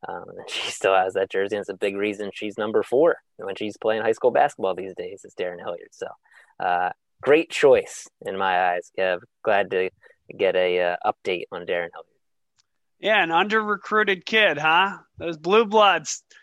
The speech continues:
Speaker 2: Go ahead, take your five stars. We'll take Darren Hilliard out of Bethlehem, Pennsylvania, and, uh, he'll become a stud by his senior year. Good stuff there, Kevin.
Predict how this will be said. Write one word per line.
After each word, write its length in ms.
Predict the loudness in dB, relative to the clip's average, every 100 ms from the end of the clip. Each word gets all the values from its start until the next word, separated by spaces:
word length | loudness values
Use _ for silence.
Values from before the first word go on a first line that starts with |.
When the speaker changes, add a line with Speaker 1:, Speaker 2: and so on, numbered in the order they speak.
| _ _ 0
Speaker 2:
Go 100 | 4 6
ahead, 340 | 6 2 0
take 260 | 0 -2 -4
your 80 |
five 380 | -2 4 6 4
stars. 680 | 2 4 4 4 0 -6 -14 _
We'll 180 | -8 -8
take 360 | -2 0 0 0
Darren 280 | 0 2
Hilliard 320 | 0 0 0 0
out 140 | 0
of 80 | 0
Bethlehem, 600 | 0 -2 -4 -6 -6 -8
Pennsylvania, 800 | -12 -12 -12 -8 -4 -4 -6 -10
and, 220 | -14 -12
uh, 220 | -10 -10 -12
he'll 120 | -14 -16
become 280 | -16 -18
a 40 | -18
stud 360 | -16 -12 -12
by 160 | -12 -14
his 120 | -14
senior 280 | -16 -18 -18
year. 280 | -18 -20 -20 _ _ _ _ -4
Good 180 | -4
stuff 300 | -2 -2 -2
there, 140 | -2 -8
Kevin. 400 | -4 -6 -6